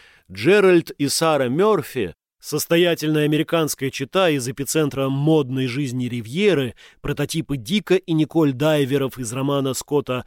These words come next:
Фицджеральда «Ночь нежна», закатили ещё более роскошное суаре в честь свадебки. Рьяные художники-любители Мёрфи стали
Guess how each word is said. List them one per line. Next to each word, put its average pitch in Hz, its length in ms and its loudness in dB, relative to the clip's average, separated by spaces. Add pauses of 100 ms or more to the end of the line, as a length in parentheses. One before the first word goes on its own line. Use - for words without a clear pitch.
(120)
Фицджеральда 156 1200 0 (180)
«Ночь 147 600 0 (100)
нежна», 131 760 -4 (360)
закатили 143 600 -2
ещё 180 240 0
более 170 480 2
роскошное 143 800 0
суаре 117 600 0 (160)
в - 140 -18
честь - 480 0
свадебки. 98 880 -6 (560)
Рьяные 190 460 2
художники-любители 135 1200 0 (200)
Мёрфи 175 680 0 (160)
стали 175 540 2